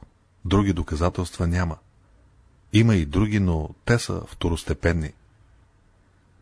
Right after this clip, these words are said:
Наклали слугите огън, защото било студено,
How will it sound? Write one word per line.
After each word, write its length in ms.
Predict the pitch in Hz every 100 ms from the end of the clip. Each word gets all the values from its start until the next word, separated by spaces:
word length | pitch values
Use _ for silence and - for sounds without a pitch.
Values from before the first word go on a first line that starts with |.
| _
Наклали 600 | 98 80 71 82 101 101
слугите 540 | 95 85 78 90 - - -
огън, 400 | 87 76 71 71 _ _ _
защото 460 | 82 73 69 90 85
било 240 | 78 80
студено, 500 | 82 - 71 80 73